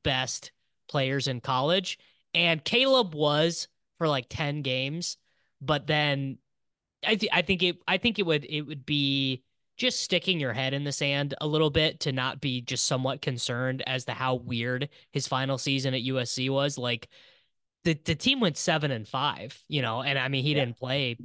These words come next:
Speaker 1: for part of it, but yeah, quarterback, I mean, a seven and five team, you're just generally not saying, like, "Okay, that's the greatest quarterback prospect of all time." Now, May is sort of interesting,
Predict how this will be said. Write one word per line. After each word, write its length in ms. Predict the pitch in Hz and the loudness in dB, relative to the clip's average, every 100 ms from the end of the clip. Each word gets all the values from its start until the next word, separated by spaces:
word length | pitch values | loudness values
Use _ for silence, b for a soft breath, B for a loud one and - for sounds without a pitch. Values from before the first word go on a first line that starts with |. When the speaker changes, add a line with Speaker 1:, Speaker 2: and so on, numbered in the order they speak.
| - | -8
Speaker 1:
for 140 | 131 117 | -6 -4
part 300 | 131 151 185 | 0 2 2
of 100 | 120 | 2
it, 220 | 127 - | -2 -2
but 280 | 135 120 127 _ _ _ _ _ _ _ _ _ _ | -2 0 -2 _ _ _ _ _ _ _ _ _ _
yeah, 160 | 120 110 - | -14 -14 -8
quarterback, 460 | 226 254 151 123 - - | -2 0 0 -2 -6 -2
I 60 | |
mean, 300 | 180 170 156 147 b b b _ - - | 2 2 0 -6 b b b _ -20 -8
a 80 | - | -2
seven 320 | - 247 240 | 2 4 6
and 120 | 208 | 4
five 280 | 190 170 165 | 4 4 4
team, 240 | 170 147 | 0 -2
you're 100 | 131 | -2
just 140 | 139 131 | -6 -2
generally 460 | 135 147 151 139 | 0 2 2 2
not 240 | 131 131 127 | 0 -2 -2
saying, 180 | 135 123 | -4 -4
like, 200 | 120 117 | -4 -4
"Okay, 180 | 135 | -2
that's 240 | 117 127 - | 0 -2 -2
the 80 | 120 | -2
greatest 340 | 127 123 123 | 0 0 -2
quarterback 420 | - 120 117 117 | -4 -4 -4 -6
prospect 600 | - 135 147 165 170 - B B B | -4 -4 -2 -2 -2 -4 B B B
of 160 | 127 | 0
all 160 | 117 117 | 0 0
time." 400 | 165 175 175 165 B B | 2 2 2 -2 B B
Now, 440 | - 170 156 151 - _ _ - | -2 2 2 2 -2 _ _ -8
May 680 | 165 190 269 233 165 151 - | 0 2 4 4 4 2 0
is 160 | 175 | -4
sort 200 | - 185 | 0 0
of 80 | 156 | 2
interesting, 640 | 151 147 143 - 123 120 | 0 -2 -6 -2 -2 -2